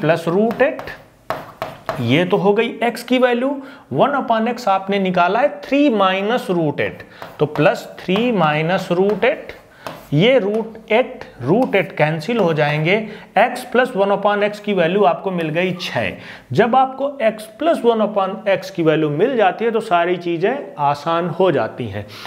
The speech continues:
एक्स क्यूब प्लस वन upon एक्स क्यूब का अभी मैंने बताया, फार्मूला क्या होता है, जब आपको x plus one upon x दिया गया है होता है ए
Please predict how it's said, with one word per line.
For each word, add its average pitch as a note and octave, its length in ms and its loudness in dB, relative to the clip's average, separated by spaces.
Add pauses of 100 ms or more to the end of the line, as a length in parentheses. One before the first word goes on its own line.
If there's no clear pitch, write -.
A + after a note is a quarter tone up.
(280)
एक्स A3+ 180 -2 (100)
क्यूब C#4 300 2
प्लस A3+ 240 2
वन B3 260 0
upon G3+ 300 0
एक्स F#3+ 240 -4
क्यूब F#3 200 0
का D#3 200 4
अभी C#3+ 240 -2
मैंने G#3+ 320 2
बताया, D#3 560 2 (380)
फार्मूला F#3 400 2
क्या G#3+ 180 2
होता A3 340 0
है, B3 280 0 (960)
जब G#3 320 4
आपको A3 760 0 (260)
x A3 200 0 (120)
plus A3 220 2
one G3+ 180 2
upon G3 340 -2 (140)
x G3 240 -2
दिया F3 380 2
गया A3+ 300 2
है A#3+ 260 2 (520)
होता F3 320 2
है G#3 160 0 (200)
ए A#3+ 140 2